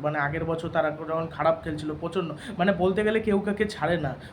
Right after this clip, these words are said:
ওই জন্য কেকেআরও ট্রল করে, কেকেআরেরও যারা ট্রলার রয়েছে ওরা ধরে একদম <laughs>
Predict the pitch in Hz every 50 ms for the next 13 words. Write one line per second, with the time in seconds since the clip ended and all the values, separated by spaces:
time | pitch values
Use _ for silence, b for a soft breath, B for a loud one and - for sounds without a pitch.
0 | B 160 160 165 185 196 190 196 196 175 175 180 196 202 208 196 202 190 190 190
1 | 190 185 196 190 185 190 175 165 170 185 185 190 190 190 185 175 190 185 180 185
2 | 180 - 180 175 180 180 190 185 180 185 185 180 180 190 180 180 185 175 - 156
3 | 156 170 185 196 190 180 180 175 196 208 208 -